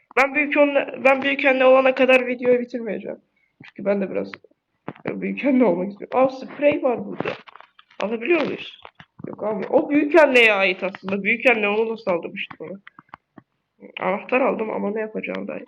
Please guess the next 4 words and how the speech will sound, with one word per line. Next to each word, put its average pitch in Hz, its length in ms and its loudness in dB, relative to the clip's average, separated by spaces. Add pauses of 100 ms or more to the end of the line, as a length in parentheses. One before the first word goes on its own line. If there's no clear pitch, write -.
(300)
Lan - 280 0 (140)
gelme. 359 400 0 (3250)
Bu 214 100 -10
ne? 220 360 -8